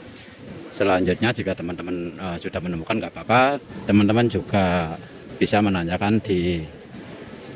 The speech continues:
di balai atau di ini, ya, bagian informasi di sini, teman-teman bisa menanyakan di sini. Untuk tahu tempatnya, counter X, ya, sebelah sini, ya, kita lihat ke counter X.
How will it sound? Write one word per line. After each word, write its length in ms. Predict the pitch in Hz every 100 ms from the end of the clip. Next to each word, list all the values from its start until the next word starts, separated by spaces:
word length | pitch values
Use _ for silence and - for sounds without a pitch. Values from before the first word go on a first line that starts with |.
| -
di 240 | 98 95
balai 400 | 101 95 104 117
atau 320 | 101 107 101
di 340 | 98 92 95 90 - - 104
ini, 180 | 113
ya, 140 | 90 98 - - -
bagian 480 | 95 95 101 98 95
informasi 840 | 104 101 110 104 101 95 107 98
di 100 | - 90
sini, 160 | 101 107
teman-teman 400 | 101 92 95 90
bisa 320 | 90 90 85 - - - -
menanyakan 560 | 107 104 101 98 95 98
di 100 | 95
sini. 220 | 104 95 82 - -
Untuk 320 | 107 98 127
tahu 400 | - 120 123 123
tempatnya, 640 | 117 117 113 104 117 139 202 - - - - - - - - -
counter 320 | 113 113 107
X, 180 | 120 156
ya, 140 | 107
sebelah 440 | 95 - 95 95 92 87 87 87 - -
sini, 240 | 107 113
ya, 160 | 101 - - - -
kita 240 | 98 98
lihat 240 | 87 117 131 - - - - - - - - - -
ke 140 | 101 98 92 92
counter 320 | 95 95 - 90
X. 0 | 117